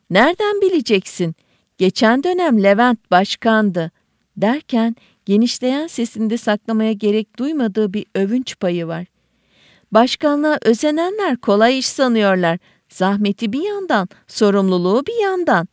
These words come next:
Neyse." Selahattin Bey'e devretti bu dönem. Hatırlarsın, Giresun'da diş doktoruydu kendisi.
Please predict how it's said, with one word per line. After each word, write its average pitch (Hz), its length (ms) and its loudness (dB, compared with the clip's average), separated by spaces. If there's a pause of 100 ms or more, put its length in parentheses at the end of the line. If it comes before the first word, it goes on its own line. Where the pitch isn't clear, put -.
(500)
Neyse." 320 600 0 (1120)
Selahattin 240 800 2
Bey'e 320 260 -2
devretti 269 580 -2
bu 247 120 -2
dönem. 208 360 0 (440)
Hatırlarsın, 240 880 0 (400)
Giresun'da 226 720 2
diş 262 260 -4
doktoruydu 339 600 -2
kendisi. 180 640 -2